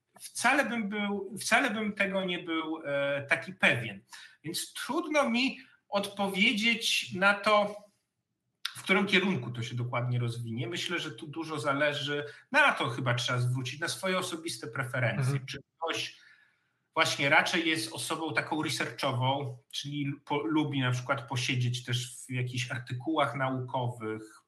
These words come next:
Speaker 1: popróbować nowych rzeczy, poeksperymentować, czy jest bardziej właśnie osobą związaną z taką inżynierią oprogramowania. I to jest moim zdaniem ważne rozróżnienie. Ja sam w swojej pracy jakby tu się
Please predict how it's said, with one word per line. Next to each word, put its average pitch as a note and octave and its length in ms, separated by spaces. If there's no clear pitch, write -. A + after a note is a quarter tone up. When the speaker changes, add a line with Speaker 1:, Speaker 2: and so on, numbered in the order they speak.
Speaker 1:
popróbować B2+ 1120
nowych B2+ 400
rzeczy, B2 540
poeksperymentować, B2+ 1500
czy F3+ 180
jest G3+ 380
bardziej F#3+ 500
właśnie F3+ 400
osobą F3 420
związaną E3 720
z - 140
taką D3 640
inżynierią C#3+ 640
oprogramowania. B2 920
I C3+ 140
to A#3+ 180
jest C3+ 200
moim A#2 240
zdaniem A2 400
ważne B2 320
rozróżnienie. B2 800
Ja D#3 120
sam D3 380
w - 140
swojej C3 340
pracy C#3 380
jakby B2+ 260
tu - 120
się C3 260